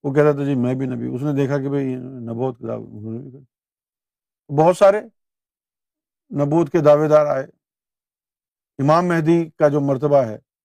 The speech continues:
اس کے بھی بہت سارے مدعی ہوئے، کم و بیش گیارہ بارہ تو ہو چکے ہیں، یعنی جو پرومیننٹ رہے ہیں۔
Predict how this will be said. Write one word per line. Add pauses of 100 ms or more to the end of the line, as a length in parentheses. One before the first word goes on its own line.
(260)
اس
کے
بھی (300)
بہت
سارے (800)
مدعی
ہوئے، (1040)
کم
و
بیش (960)
گیارہ
بارہ
تو (880)
ہو
چکے
ہیں، (1300)
یعنی
جو
پرومیننٹ
رہے
ہیں۔